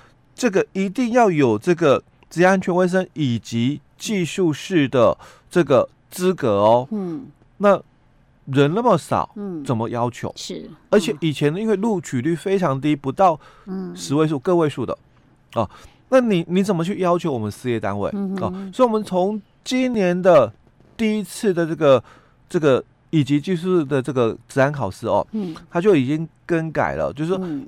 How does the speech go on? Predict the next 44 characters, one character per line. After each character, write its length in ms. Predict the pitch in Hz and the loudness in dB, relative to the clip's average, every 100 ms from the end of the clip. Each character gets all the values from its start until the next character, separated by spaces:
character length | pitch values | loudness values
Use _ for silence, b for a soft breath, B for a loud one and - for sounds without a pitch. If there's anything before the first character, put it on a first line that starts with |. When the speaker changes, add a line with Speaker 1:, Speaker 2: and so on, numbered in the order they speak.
| - | -6
Speaker 1:
以 80 | 160 | -2
前 160 | 180 | 0
我 100 | 185 | 0
们 120 | 156 | -2
是 100 | 170 | -2
学 220 | 180 135 127 | -2 -2 0
科 160 | 139 | 0
跟 140 | 135 139 | -2 -2
术 180 | 143 123 | -4 -2
科 220 | 123 110 | -4 -4
两 260 | 107 78 | -6 -6
科， 280 | 82 104 104 - _ _ B B | -6 -6 -6 -10 _ _ B B
那 100 | 196 | 0
现 180 | 196 220 | 2 2
在 140 | 196 | 2
当 140 | 175 175 | 2 2
然 100 | 143 | 2
还 140 | 113 | -2
是 240 | 113 - 127 | -2 -2 -2
啦， 100 | 87 | -2
哦， 120 | 113 110 | 0 0
Speaker 2:
嗯。 140 | 85 78 - | -2 -14 -6
Speaker 1:
只 100 | 202 | -2
是 40 | |
说 120 | 285 - | -2 0
以 180 | 180 | 0
前 320 | 165 - 156 180 | 0 0 0 4
的 260 | 196 143 - _ | 6 6 2 _
术 380 | - - 233 | -12 -2 0
科 340 | 175 185 170 175 b b b - | 2 4 4 2 b b b -10
它 220 | 185 190 | -2 -2
是 220 | - 180 | 2 0
一 60 | 170 | 2
个 300 | 151 117 - b b b _ _ _ _ - | 2 2 0 b b b _ _ _ _ -8
测 220 | - 196 | 0 2
验 200 | 175 120 | 4 2
题， 360 | - 101 92 113 | -4 -6 -6 -8
Speaker 2:
嗯。 200 | 208 190 | -10 -2
Speaker 1:
呃， 100 | 160 131 B | -2 -2 B
属 260 | - 139 139 | -6 0 2
于 40 | |
就 100 | 175 | 2
是 60 | |
说 60 | 190 | 2